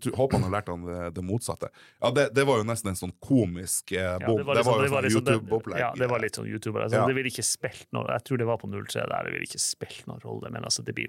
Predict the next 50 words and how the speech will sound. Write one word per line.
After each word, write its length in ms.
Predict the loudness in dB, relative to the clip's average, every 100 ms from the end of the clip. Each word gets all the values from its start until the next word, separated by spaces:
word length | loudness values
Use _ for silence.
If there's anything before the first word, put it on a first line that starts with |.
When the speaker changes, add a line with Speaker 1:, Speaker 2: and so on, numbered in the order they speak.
| -4
Speaker 2:
litt 80 | -6
sånn, 160 | -8 -20 -20 _
det 120 | -2 0
bare 160 | 0 -2
blir 140 | -2
enda 260 | 0 0 0
et 80 |
sånn 160 | -2 -4
her 160 | -4 -2
øyeblikksbilde 800 | 0 0 0 -4 -2 -4 -4 -8
på 80 | -8 -10
hvor 120 | -10
til 260 | -4 -4 -2
er 160 | -2 -4
det. 80 | -10 _ _ _ _
Og 60 | 2
Speaker 1:
Ja. 80 | 4
Speaker 2:
sånn 160 | 4
skjer. 160 | 0 -2
Det 60 | 0
er 20 |
ikke 140 | 0
så, 40 | -2
det 160 | -6 -4
er 80 | 0
ikke 140 | 2
sånn 120 | 2 0
at 160 | _ _
noen 140 | 0 0
må 80 | 0
tro 160 | 0
at 60 | -2
her, 200 | -2 -6 -14 _ 0
«Ah, 20 |
Lasse 220 | 2 2
Nordås, 240 | 2 2 2
han 80 |
er 80 | -2
ikke 140 | -2 -10
kompetent 520 | -10 -8 -2 -2 -2
til 80 | -8
å 40 |
score 360 | -2 0 0 -2
på 80 | -8
den 120 | -8 -4
sjansen.» 400 | 0 0 -2 _ _
Selvfølgelig 360 | 0 2 2 2
er 60 | -2
han 100 | -2
det. 160 | -4